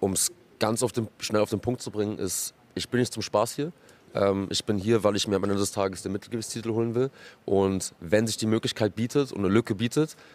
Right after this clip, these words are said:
dann nehme ich die und versuche den Kampf zu beenden, selbstverständlich. Ähm, hätte sich jetzt im Vorfeld, in der Zeit, in der der Kampf halt gestartet hat, eine Lücke geboten, für mich halt den Knockout zu kriegen, dann hätte ich den wahrscheinlich auch gerne bekommen. Aber, ähm,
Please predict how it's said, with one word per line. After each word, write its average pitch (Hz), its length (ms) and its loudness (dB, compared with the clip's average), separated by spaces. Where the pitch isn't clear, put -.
dann 101 400 2
nehme 104 300 2
ich 123 100 -4
die 131 300 -4
und 98 480 -4
versuche 95 280 -4
den 101 100 -2
Kampf 95 200 -4
zu 85 120 -10
beenden, 80 300 -4
selbstverständlich. 85 600 -6
Ähm, 95 320 2
hätte 101 200 2
sich 107 180 2
jetzt - 280 2
im 101 480 4
Vorfeld, 110 720 2
in 92 220 -2
der 104 200 6
Zeit, 101 360 2
in 92 100 -2
der 92 100 6
der 87 120 4
Kampf 90 240 -4
halt 87 120 -2
gestartet 90 400 -2
hat, 90 120 2
eine 90 120 0
Lücke 87 380 -2
geboten, 87 440 -6
für - 120 -10
mich 87 200 -4
halt 82 260 -4
den 82 120 -6
Knockout 101 340 -2
zu - 120 -4
kriegen, 113 280 -6
dann 85 80 -2
hätte 87 160 -4
ich - 80 -6
den 107 240 0
wahrscheinlich 95 320 0
auch 139 160 2
gerne 143 220 2
bekommen. 151 300 2
Aber, 98 680 4
ähm, 92 500 2